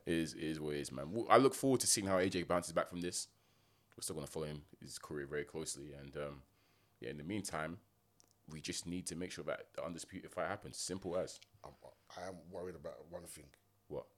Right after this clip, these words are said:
Speaker 2: With A J, what if he has some nuts decline where he's just
Speaker 1: <laughs>
Speaker 2: finished?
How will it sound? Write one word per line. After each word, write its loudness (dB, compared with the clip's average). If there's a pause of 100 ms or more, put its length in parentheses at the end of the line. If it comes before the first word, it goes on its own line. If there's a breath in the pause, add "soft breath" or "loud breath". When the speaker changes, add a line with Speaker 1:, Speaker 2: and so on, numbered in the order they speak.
(220)
Speaker 2:
With -16
A -10
J, -14 (160)
what -8
if -12
he -16
has -8
some -12 (200)
nuts -6
decline -8 (220)
where -10
he's -12
just 0
Speaker 1:
<laughs> -
Speaker 2:
finished? 0